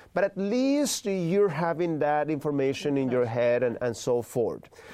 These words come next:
So, um, this stage, uh, varies among people. So for some people are like type A type of person, "Hey, this is bad, but boom, throw it away and let's start with the change."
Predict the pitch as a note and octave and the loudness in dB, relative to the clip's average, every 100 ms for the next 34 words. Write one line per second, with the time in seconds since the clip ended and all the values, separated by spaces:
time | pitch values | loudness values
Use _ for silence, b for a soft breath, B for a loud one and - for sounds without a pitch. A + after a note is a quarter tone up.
0 | B B - D3+ B2 - B B B B | B B 0 2 0 -6 B B B B
1 | C3 C3+ B2+ A#2 B B B2+ F#3 G#3 - | -2 0 -2 -6 B B 0 2 2 0
2 | - - - E3+ F#3+ A#3+ - - C#3+ B2+ | -4 -6 -2 0 2 0 -6 -2 0 0
3 | A#2+ C#3+ F3+ G#3+ D#3 C#3 C#3 - C#3+ E3+ | 0 2 2 0 0 0 -2 -2 -2 2
4 | B3+ C#4+ - - C3 D#3 D#3+ E3 E3 F3 | 2 0 -8 -6 -2 0 0 0 0 2
5 | F3 F3 E3 D#3 C#3 A#2+ - C3 C#3 C#3 | 2 2 0 0 -2 -2 0 0 2 2
6 | C3 A#2+ B2 _ D#3 F3 E3+ E3+ F3 E3+ | 0 -2 -4 _ -2 -2 0 0 0 -2
7 | D#3+ D#3+ - E3+ E3 F3 E3 C#3 F3 G#3 | -2 -4 -2 -2 0 -2 0 0 2 2
8 | C#3 E3+ E3+ C3+ E3+ F#3 D#3 - E3 C3 | 2 0 -2 0 0 0 -4 -2 0 0
9 | A#2 G#2+ - G#2 F#2+ - E3 E3 C3+ D#3+ | -2 -6 -10 -12 -8 -2 2 2 2 2
10 | C#3+ C#3 C#3 C3+ D#3 D3 - - D#3+ D3+ | 2 0 -2 0 0 -2 -8 -8 -2 -2
11 | C#3 B2+ - D3+ F3+ | 0 -4 -2 -2 -2